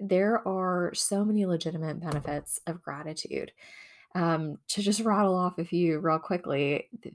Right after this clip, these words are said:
th-, science has shown that it increases I Q, mindfulness, gives you a better chance for goal achievement. It increases your emotional intelligence, your memory,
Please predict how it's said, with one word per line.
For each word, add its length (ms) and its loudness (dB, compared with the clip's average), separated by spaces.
th-, 140 -10
science 400 0
has 100 -2
shown 220 -4
that 160 -2
it 140 -6
increases 560 0
I 180 4
Q, 560 -4
mindfulness, 1040 -2
gives 160 -2
you 80 4
a 40 4
better 360 2
chance 320 -2
for 140 -2
goal 220 2
achievement. 640 -6
It 120 0
increases 420 2
your 100 2
emotional 460 2
intelligence, 800 0
your 100 -4
memory, 720 0